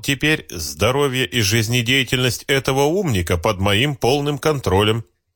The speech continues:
И думаю, что если эти деятели что-либо затеяли в Бермудах, главного спеца я отключу как лампочку.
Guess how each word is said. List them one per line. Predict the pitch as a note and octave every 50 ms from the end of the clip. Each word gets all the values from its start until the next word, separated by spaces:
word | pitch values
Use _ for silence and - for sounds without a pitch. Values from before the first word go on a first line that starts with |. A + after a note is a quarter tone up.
| _ _ _
И | F#2+ G#2+ A#2+
думаю, | G#2 G2+ C3+ C#3+ C3+ C3 C3+ C#3 C3
что | - - - - C#3 C3+ B2+ -
если | - E2+ D2+ D#2+ G2+ A#2+ B2 A2 - A#2 B2 B2+
эти | B2+ A#2+ - B2+ A#2+
деятели | G2+ F2+ A#2 B2 B2+ A#2+ A2+ - B2 A#2+ A#2+
что-либо | A#2 - - - - C#3 C3+ B2+ C3 A#2 B2+ A#2
затеяли | A#2+ C3+ B2+ - G3 A3 A3+ F3+ B2 F#2+ E2
в | D#2 C#2+ C#2
Бермудах, | D2+ A#2 B2+ A#2+ A#2 B2 A#2+ G2+ E2 D2 C#2+ - - - - - - - - - - -
главного | D2+ D#2 E2 F#2+ B2+ D3 C3+ C3 C3+ C#3 C3+ C#3
спеца | - - - C#3+ A#2+ - - F3 F3 F3+ C#3+ - _ _ -
я | - - F#2+ C#3+ D#3
отключу | D#3 D3 - - C#3+ C3+ - - D3+ C3
как | - D3+ C#3 -
лампочку. | D3+ E3+ E3+ C3+ G2 E2 - - D#2 - - - - C2 -